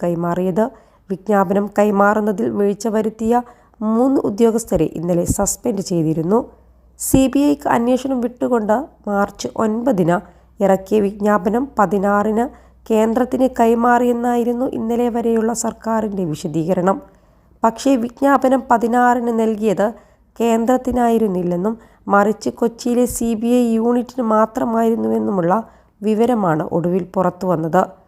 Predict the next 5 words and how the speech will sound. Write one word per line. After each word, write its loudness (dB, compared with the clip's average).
വിജ്ഞാപനത്തിന് 0
ഒപ്പം -2
കൈമാറേണ്ട 2
പ്രൊഫോമ 4
റിപ്പോർട്ടും -2